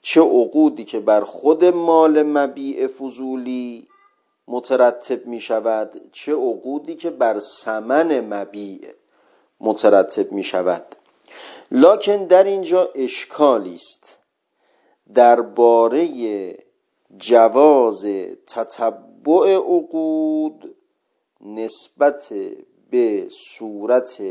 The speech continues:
علم مشتری به غصب در ناحیه عقودی که بر ثمن مبیع واقع می شود. توضیح مطلب،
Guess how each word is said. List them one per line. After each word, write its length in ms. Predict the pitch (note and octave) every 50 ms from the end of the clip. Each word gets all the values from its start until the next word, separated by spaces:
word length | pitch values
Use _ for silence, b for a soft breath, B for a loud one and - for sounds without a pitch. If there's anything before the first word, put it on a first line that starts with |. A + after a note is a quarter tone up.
| F2+ - _ _ -
علم 500 | A#2+ B2+ D3+ E3+ E3+ F3 E3 E3+ E3+ E3
مشتری 680 | D#3+ D#3 D3+ D3 - - - - C#3+ C3+ C3+ C3+ C3 C3
به 180 | A#2+ - B2+ B2
غصب 1000 | B2 - B2 B2 B2 B2 B2 B2 B2 A#2+ A#2 - - - - A2+ A#2 B2 A#2+ - - _ _ _ _ _ _ _ _ _ _ _ _ _ _ _ _ _ _ _ _ _ _ _ _ _ _ _ _
در 400 | - B2+ C3 C#3+ D#3+ F3+ F#3 F#3
ناحیه 1000 | F#3 F#3 F3+ F3+ F3 E3+ E3+ E3 D#3+ D#3 C#3+ D3+ D#3+ E3 D#3+ D#3+ D#3 D#3 D#3 D3+
عقودی 840 | - - - A#2 A2+ A2 - B2+ C3 C#3 D3+ D#3+ D#3 D#3 F3 F3 D#3
که 180 | - - F3
بر 340 | E3+ - B2 A#2 A2+ A2 G2+
ثمن 920 | G2 - - - - - - G#2+ G#2+ A2 A2 A2+ A#2+ C3 D3 D#3+ E3 D#3
مبیع 600 | C3+ B2+ A#2 G#2+ G#2 G2+ - G#2 G#2 G2+ G2 G2 - -
واقع 540 | G2 F#2+ G2 G2+ F#2+ F#2+ F#2 - G#2 F2
می 180 | - F#2+ F#2+ F#2
شود. 440 | - - G2+ F2+ F2 F#2 F2 E2+ - _ _ _ _ _ _ _ _ _ _ _ _ _
توضیح 460 | - C#3 C#3+ C#3+ C#3+ D#3+ F3+ D#3+ C#3
مطلب، 460 | A#2 G#2 F#2+ F2+ - - F#2 - -